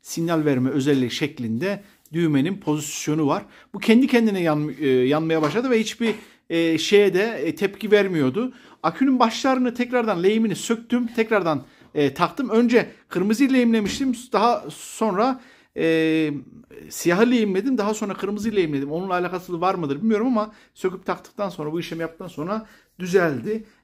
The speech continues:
E, önemli olan düzelmesiydi. E, şöyle yapıyoruz. Şimdi akümüzü yerine Yavaşça itiyoruz. Arka tarafında şu,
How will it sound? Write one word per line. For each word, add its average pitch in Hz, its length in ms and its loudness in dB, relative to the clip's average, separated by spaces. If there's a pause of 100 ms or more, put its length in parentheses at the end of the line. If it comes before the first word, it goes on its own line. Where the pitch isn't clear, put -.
E, 220 40 -12
önemli 220 420 0
olan 220 200 0
düzelmesiydi. 202 880 0 (360)
E, 156 640 0
şöyle 254 440 0
yapıyoruz. 196 720 -2
Şimdi 202 540 -6 (300)
akümüzü 170 640 -4 (1700)
yerine 147 680 -2 (1000)
Yavaşça 131 720 -6 (360)
itiyoruz. 120 760 -8 (520)
Arka 147 260 -6
tarafında 139 760 -4 (1600)
şu, - 540 -8